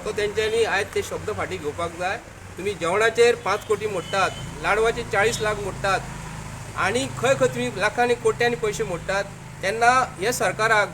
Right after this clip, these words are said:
भारतीय जनता पार्टी सरकाराक म्हाज्या मनानसून तरी हांव येवकार कर-, तेंकां उलो घालूंक करता की तुमी प्रत-, जे झेंडा जे हाडलेले आसा सरकारी तिजोरींतल्यान पयशे हे खर्च करपाक जाय. लाडवाचेर तुमी चाळीस लाख मोडटात,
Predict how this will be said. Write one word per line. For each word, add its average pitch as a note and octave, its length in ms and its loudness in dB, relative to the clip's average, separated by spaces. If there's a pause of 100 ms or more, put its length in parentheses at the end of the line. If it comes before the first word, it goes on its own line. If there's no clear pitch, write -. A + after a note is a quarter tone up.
(140)
भारतीय D#3+ 240 -4
जनता F#3+ 140 -4
पार्टी F#3 240 -4
सरकाराक F3 460 -2 (200)
म्हाज्या D3+ 220 -4
मनानसून F#3+ 500 -4
तरी G3+ 120 -2
हांव F3 180 -2
येवकार F#3 340 0
कर-, G#3+ 320 -2
तेंकां G3 400 0 (400)
उलो B3+ 120 8
घालूंक G#3+ 260 4
करता F3+ 360 0 (400)
की A3+ 80 -6
तुमी A#3 260 -2
प्रत-, - 480 -8
जे A3 120 0
झेंडा F3+ 360 2
जे A3+ 120 4
हाडलेले G3 340 4
आसा F#3+ 300 2 (420)
सरकारी A#3 440 2
तिजोरींतल्यान A#3+ 640 -2
पयशे A3 300 -2
हे G#3 60 -2 (100)
खर्च F#3+ 180 -2
करपाक G3 360 -2
जाय. E3 240 6 (380)
लाडवाचेर G3+ 460 2
तुमी A3+ 120 -4
चाळीस A3 300 2
लाख A3+ 160 2
मोडटात, G#3+ 360 2